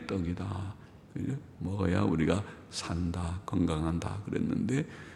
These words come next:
진짜 우리는 세-, 세상의 것은 매일 먹어도, 하루에 한 끼만 안 먹어도 배가 고프고, 그래서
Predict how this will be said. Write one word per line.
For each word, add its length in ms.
진짜 680
우리는 340
세-, 140
세상의 560
것은 320
매일 360
먹어도, 400
하루에 480
한 280
끼만 360
안 160
먹어도 360
배가 240
고프고, 1000
그래서 240